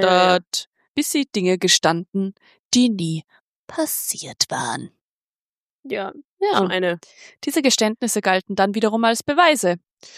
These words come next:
Speaker 1: Das System erschuf seine eigenen Wahrheiten.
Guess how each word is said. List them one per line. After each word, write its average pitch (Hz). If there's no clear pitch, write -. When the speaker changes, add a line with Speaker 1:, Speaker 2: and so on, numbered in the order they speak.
Speaker 1:
Das 175
System 254
erschuf 208
seine 160
eigenen 156
Wahrheiten. 180